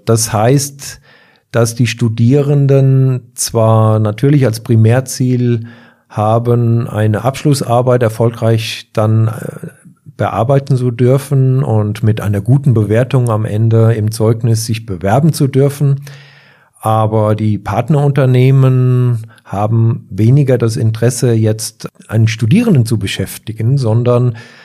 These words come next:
ein Produkt zu entwickeln. Oder ja, typischerweise sind das Aufgaben, wo, wo mir die Entwicklungsingenieurinnen und, äh, Produktentwickler in den Unternehmen sagen,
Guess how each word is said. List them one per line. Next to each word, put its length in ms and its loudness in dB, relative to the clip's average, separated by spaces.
ein 420 2
Produkt 400 -4
zu 140 -2
entwickeln. 760 -8
Oder 720 2
ja, 200 0
typischerweise 1120 0
sind 240 2
das 160 0
Aufgaben, 640 0
wo, 400 0
wo 100 2
mir 160 2
die 480 4
Entwicklungsingenieurinnen 1300 0
und, 320 -2
äh, 300 0
Produktentwickler 920 -2
in 160 -4
den 160 -2
Unternehmen 560 0
sagen, 560 -2